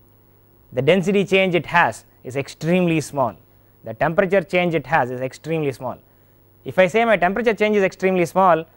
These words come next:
then the heat transfer across that border is very, very small. So, I am going to say there is no heat transfer in this problem,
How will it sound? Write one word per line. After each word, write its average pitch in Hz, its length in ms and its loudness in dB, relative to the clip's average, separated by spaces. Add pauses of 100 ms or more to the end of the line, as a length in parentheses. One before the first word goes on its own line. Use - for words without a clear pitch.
(280)
then 170 140 2
the 175 80 4
heat 202 240 0
transfer 214 360 4
across 202 420 4
that 175 240 0
border 180 440 4 (600)
is 165 160 2
very, 180 220 4
very 170 180 2
small. 123 340 -4 (800)
So, - 200 0
I 208 80 6
am 196 100 0
going 220 180 4
to 196 60 -2
say 226 160 2
there 190 120 2
is 170 140 -2
no 165 180 2
heat 180 240 -4
transfer 170 320 -4
in 131 120 -6
this 120 120 -12
problem, 101 320 -14